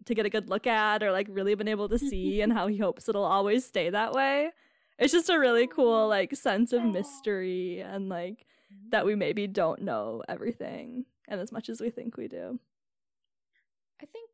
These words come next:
Speaker 2: that's the point of a lot of myths and legends and symbolism is, like, a way to explain these things that we don't really have an explanation for. And just because we have more of an explanation now doesn't mean that we still know everything. And I think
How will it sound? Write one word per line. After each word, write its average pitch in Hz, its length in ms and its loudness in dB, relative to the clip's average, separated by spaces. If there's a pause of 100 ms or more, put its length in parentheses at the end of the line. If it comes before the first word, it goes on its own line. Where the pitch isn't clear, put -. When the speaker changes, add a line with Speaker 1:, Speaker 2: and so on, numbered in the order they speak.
(140)
Speaker 2:
that's 226 200 -12
the 233 80 -12
point 185 240 -12
of 180 80 -12
a 185 60 -10
lot 165 180 -12
of 165 160 -18
myths 151 360 -18
and 165 180 -16
legends 156 480 -18
and 160 160 -20
symbolism 165 640 -18
is, 160 160 -20
like, 156 240 -14
a 175 80 -14
way 165 220 -14
to - 120 -18
explain 160 440 -18
these 156 180 -20
things 156 300 -20
that 165 160 -16
we 175 100 -16
don't 170 260 -12
really 147 440 -18 (920)
have 160 320 -8 (180)
an 165 100 -10
explanation 160 760 -16
for. - 180 -14
And 190 260 -12
just 196 180 -16
because 190 300 -10
we 175 80 -14
have 156 260 -12
more 151 200 -16
of 156 100 -20
an 160 100 -16
explanation 160 580 -20
now 156 260 -14
doesn't 190 300 -14
mean 156 200 -16
that 147 160 -18
we 131 80 -14
still 143 540 -14 (840)
know 165 240 -10
everything. - 800 -16 (120)
And 240 160 2
I 247 60 4
think 240 60 0